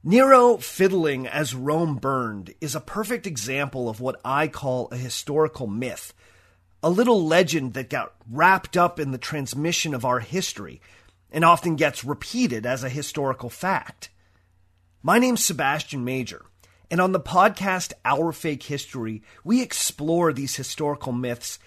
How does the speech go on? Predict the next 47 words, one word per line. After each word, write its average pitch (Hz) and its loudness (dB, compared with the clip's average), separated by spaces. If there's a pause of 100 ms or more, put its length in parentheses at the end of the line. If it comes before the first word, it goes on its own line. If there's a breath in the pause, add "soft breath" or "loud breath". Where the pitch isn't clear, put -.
(120 soft breath)
and 139 -10
try 180 4
to 196 0
determine 143 -4
what's 151 2
fact, 123 -2 (240 soft breath)
what's 156 2
fiction, 139 -6
and 127 -6
what 156 2
is 143 -4
such - -2
a 175 -4
good 143 -4
story 127 -2 (280 soft breath)
that 143 -4
it 139 -8
simply 185 0
must 143 -2
be 143 -10
told. 127 -6 (640)
The 139 -8
podcast 185 2
is 143 -6
one 139 -4
part 101 -10
storytelling 190 0 (200 soft breath)
and 147 -4
one 208 6
part 190 2
historical 165 -4
detective 123 -6
work. - -16 (920)
I 180 4
do 226 4
my 202 6
best 165 2
to 151 -4
bring 147 0
these 147 -4
weird 180 0
stories 185 0
from 165 -2
our 160 -2
past 170 -4
to 139 -6
life, 135 -4